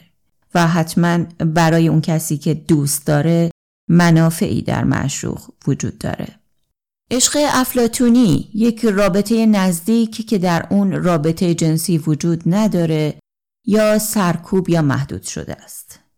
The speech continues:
عشق ظاهری رابطه عاشقانه‌ای که در اون پختگی لازم وجود نداره و راستی نیست.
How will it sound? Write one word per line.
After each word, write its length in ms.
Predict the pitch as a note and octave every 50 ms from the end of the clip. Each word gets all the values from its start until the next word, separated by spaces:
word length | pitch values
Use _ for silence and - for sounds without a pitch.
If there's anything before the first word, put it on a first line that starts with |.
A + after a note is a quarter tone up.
| _ _ _ _ _ _ _ _ _ _ _ _ _ _ _ _ _ -
عشق 360 | B3+ C#4+ - - - C#4+ E4
ظاهری 1160 | A#3 G#3+ G3+ G#3 G#3 F#3 F#3 F#3+ F3 F3+ F3 E3 D#3 D3+ F#3+ G#3 G3 D3 F#2+ - - _ _ _ _ _ _ _ _ _ _ _ _ _ _
رابطه 540 | - C#3 F3+ F#3+ - F3 F#3 - - G#3+ A3
عاشقانه‌ای 680 | - - G3 F3+ - G3 F#3 E3+ E3+ E3+ F3+ F#3+ G3+ G#3
که 120 | G#3+ G#3
در 220 | F3+ F#3+ E3+ D#3+ -
اون 180 | E3+ G3+ G3+
پختگی 760 | G3+ - - F#3+ F3 - - - - F3 D#3+ D3+ E3+ G3 A3
لازم 520 | G#3+ G3+ F#3+ E3+ E3+ D3+ E3 F3+ F#3 F#3 F3
وجود 300 | E3 D#3+ - F3 F3+ - -
نداره 560 | F3 F3+ F#3 F#3+ E3 E3 D3+ C#3+ C#3+ D#3 D3+
و 80 | C#3
راستی 680 | D3 C#3+ C#3 C#3+ C#3 C#3 C#3 C#3 - - - - E3+ E3
نیست. 560 | D#3+ D3+ C#3 C3 - - - - - - -